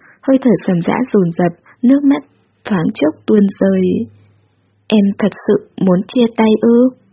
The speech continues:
Vừa gửi tin nhắn này đi, anh đưa tay lên che mặt, nằm đờ trên giường. Điện thoại liên tục có cuộc gọi đến, nào là Sầm Chí, Triệu Đàm, Trịnh Thu Lâm và những người khác, nhưng anh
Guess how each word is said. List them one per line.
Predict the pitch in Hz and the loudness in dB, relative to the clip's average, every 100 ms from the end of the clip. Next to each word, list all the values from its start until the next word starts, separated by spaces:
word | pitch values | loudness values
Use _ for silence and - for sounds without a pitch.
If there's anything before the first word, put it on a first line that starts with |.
| _ _ _ _ _ _ _ _ _ _ _ _ - | _ _ _ _ _ _ _ _ _ _ _ _ -2
Vừa | 214 180 | 0 2
gửi | 175 151 | 2 2
tin | 214 202 | 2 2
nhắn | 175 220 | 2 2
này | 226 208 | 2 2
đi, | 214 220 214 - - | 4 4 0 -6 0
anh | 269 | 2
đưa | 254 247 | 2 2
tay | 247 233 | 2 2
lên | 233 233 | 2 0
che | 233 220 190 | 0 0 0
mặt, | 170 - _ 196 | -4 -8 _ -2
nằm | 185 165 175 | -2 0 2
đờ | 175 170 | 2 2
trên | 202 196 196 | 0 0 2
giường. | 175 160 160 - _ _ _ _ - | 2 2 -2 -6 _ _ _ _ -4
Điện | 220 - | -2 0
thoại | - 202 | 0 2
liên | 202 | 2
tục | 202 185 | 2 -2
có | - | -2
cuộc | 165 220 | -2 -2
gọi | 196 - 190 | -2 -2 0
đến, | 180 294 453 _ - | 0 0 -4 _ -2
nào | 220 | 0
là | 185 175 - | 0 -2 -4
Sầm | 180 170 | -4 -4
Chí, | - 190 214 440 - | -4 0 0 -2 -6
Triệu | - 240 - | -4 -2 -2
Đàm, | 180 175 170 - - | -2 0 -2 -6 -8
Trịnh | - 247 | -6 -2
Thu | 254 254 247 | 2 2 4
Lâm | 240 233 233 - | 4 2 0 -6
và | 185 175 | -4 -2
những | 185 247 | -2 0
người | 233 170 - | 0 0 -2
khác, | 269 349 - - - _ | -2 -2 -8 -20 -20 _
nhưng | 214 220 208 202 | 2 4 2 0
anh | 208 | -2